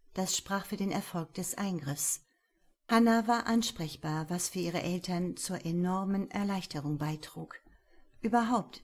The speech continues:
schien das Mädchen die Operation gut wegzustecken. Liana hüpfte vor Freude die Treppe herunter, als sie am frühen Vormittag die Klinik verließ.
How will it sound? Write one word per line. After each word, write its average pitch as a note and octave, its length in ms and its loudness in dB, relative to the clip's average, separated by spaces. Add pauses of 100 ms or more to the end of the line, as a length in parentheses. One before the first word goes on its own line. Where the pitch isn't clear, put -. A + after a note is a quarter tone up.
schien F#3 280 0
das E3 200 -2
Mädchen D#3+ 340 0
die - 120 -2
Operation E3 960 -2
gut A3+ 360 -2
wegzustecken. C3+ 920 -6 (1200)
Liana B3 540 8
hüpfte A#3 360 0
vor G3 180 -4
Freude F3 400 0
die F#3 140 -4
Treppe G3 340 -4
herunter, E3+ 680 -2 (440)
als G3+ 180 0
sie G3 100 2
am F3+ 120 0
frühen A3 300 2
Vormittag G#3+ 600 0
die G#3+ 100 -6
Klinik E3+ 420 -2
verließ. D3+ 580 -4